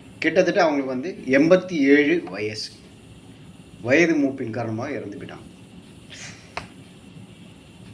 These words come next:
ஒரு, ஒரு குழந்தைத்தனமான ஒரு குரலுக்கு சொந்தக்காரங்க. அவங்களுடைய சினிமாக்கள்லாம் வந்து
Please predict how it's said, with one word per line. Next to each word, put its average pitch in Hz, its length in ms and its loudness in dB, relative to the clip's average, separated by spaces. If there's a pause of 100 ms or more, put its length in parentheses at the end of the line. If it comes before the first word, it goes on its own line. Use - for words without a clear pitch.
ஒரு, 135 520 4 (1300)
ஒரு 127 200 -6
குழந்தைத்தனமான 180 1080 2 (360)
ஒரு 120 280 -4
குரலுக்கு 180 600 0
சொந்தக்காரங்க. 123 600 -2 (180)
அவங்களுடைய 110 600 -4
சினிமாக்கள்லாம் 131 680 2
வந்து 117 440 -6